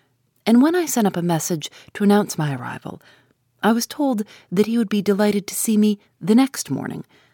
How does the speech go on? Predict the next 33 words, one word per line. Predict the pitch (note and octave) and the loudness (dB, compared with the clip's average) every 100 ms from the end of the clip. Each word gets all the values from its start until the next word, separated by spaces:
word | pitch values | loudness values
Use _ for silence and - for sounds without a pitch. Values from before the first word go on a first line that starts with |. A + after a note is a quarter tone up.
| _ _ _ | _ _ _
but | G#3+ | -8
that | - A3+ | -6 -6
the | |
sudden | A3+ D#4 C4+ D3+ | -2 0 0 0
news | C3 G#2+ | -2 -6
of | D3+ | -6
my | D3 C#3+ | -4 -6
appearance | - E3+ C3+ - - - - | -6 -8 -8 -10 -12 -16 -20
had | - D#3+ - | -10 -10 -6
prostrated | - A#3 - - C3+ - | -4 -4 -4 -8 -8 -8
him | C3+ - - - - | -10 -10 -14 -14 -8
with | F3+ | -6
palpitations | F3+ F3 E3+ - A3+ G3+ - - - - _ | -4 -4 -4 -6 -4 -4 -8 -12 -18 -20 _
for | - D#3+ | -6 -4
the | |
rest | D#3 C#3+ - | -4 -6 -10
of | C3+ | -8
the | D#3 | -4
evening. | F#3+ - - - _ _ _ _ _ _ _ _ _ _ _ _ _ _ _ | -4 -6 -12 -16 _ _ _ _ _ _ _ _ _ _ _ _ _ _ _
The | - F3 | -10 -4
wind | G#3+ B2+ D#2+ - - - | -2 -2 -8 -14 -20 -8
howled | E3 D3+ C#3+ | -4 -2 -2
dismally | C#3+ G3+ - C3 - - | -2 -2 -2 -6 -8 -8
all | C#3+ | -6
night, | C3+ B2+ - - _ _ _ _ _ - | -4 -8 -12 -20 _ _ _ _ _ 0
and | A3+ A#3 | 2 2
strange | - D#4 D4 - | 0 0 0 -2
cracking | - B3+ A3 - F3 D#3+ | -4 -4 -4 -6 -6 -4
and | D3+ C#3+ | -6 -2
groaning | F#3 F#3+ F3 D#3 | 2 4 4 2
noises | D3+ D3 C#3+ C#3 - - - | 0 0 0 -4 -6 -18 -18
sounded | - F#3 E3+ D#3 | -4 0 0 -2
here, | - A#3 C3+ E2+ | -4 -2 -2 -6